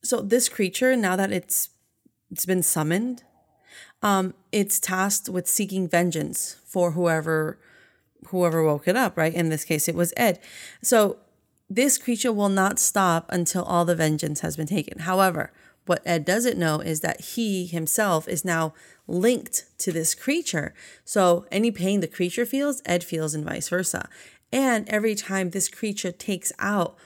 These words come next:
one of the victims, being anyone who did the guy wrong or anybody who stands in the way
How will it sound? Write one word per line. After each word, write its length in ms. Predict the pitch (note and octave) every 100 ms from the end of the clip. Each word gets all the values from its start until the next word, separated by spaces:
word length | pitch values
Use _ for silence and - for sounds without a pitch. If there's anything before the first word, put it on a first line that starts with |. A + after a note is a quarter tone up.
| _
one 280 | - F3 F3
of 380 | - E3+ D#3+ D#3
the 100 | D#3+
victims, 640 | C#3+ A#3+ - D#3+ E3 - - - _
being 380 | - F#3 E3+ D#3+
anyone 340 | - F#3 G3+ G3+
who 100 | G3+
did 160 | G3
the 80 | F#3+
guy 220 | F#3 F#3+
wrong 520 | F#3+ F#3 F3 D#3 F#3 G3+ - _ -
or 140 | G3
anybody 300 | F#3 F#3 F3
who 80 | F3
stands 320 | - F3 E3
in 80 | -
the 80 | D#3+
way 300 | F3+ F3